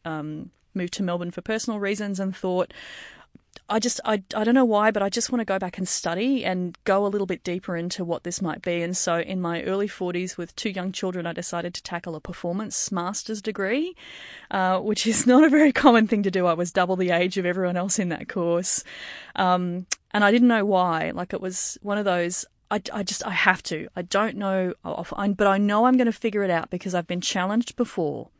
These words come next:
And I've not been fearful of challenge, and I've not been fearful about discomfort in, in all my other career choices.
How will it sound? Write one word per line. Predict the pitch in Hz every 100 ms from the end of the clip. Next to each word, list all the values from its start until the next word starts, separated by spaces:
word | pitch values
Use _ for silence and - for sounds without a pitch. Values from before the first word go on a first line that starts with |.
| _ - - - - -
And | 175
I've | 170 202
not | 202 -
been | 240
fearful | 240 233 233 247
of | 226
challenge, | - 208 190 196 202 -
and | 175
I've | 170
not | 190 196
been | - 208 214
fearful | - 202 202 202
about | 190 170 -
discomfort | 185 - 190 185 - 165 -
in, | - 160 156 156 160 -
in | - 165 160 -
all | 196 226
my | 226 226
other | 220
career | - 214 208
choices. | 208 202 196 196 185